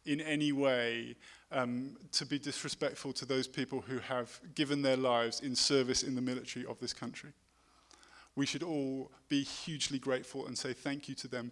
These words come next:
whenever we see them. And I thank you if you are someone who's done that or your, um, close relatives have.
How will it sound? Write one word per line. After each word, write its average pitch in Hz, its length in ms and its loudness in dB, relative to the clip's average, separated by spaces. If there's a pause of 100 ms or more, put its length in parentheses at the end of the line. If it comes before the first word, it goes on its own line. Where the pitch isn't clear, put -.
(140)
whenever 131 360 0
we 120 180 -2
see - 180 -4
them. 120 200 -12 (460)
And 135 80 -2
I 131 120 2
thank 143 400 -2
you 123 140 -2
if 123 220 -8
you 131 280 -2
are 120 500 2 (380)
someone 135 300 2
who's 123 180 4
done 131 180 -2
that 123 180 -4
or 123 320 -4
your, 120 520 0
um, 117 420 0 (760)
close 135 300 10
relatives 127 420 2
have. - 380 -8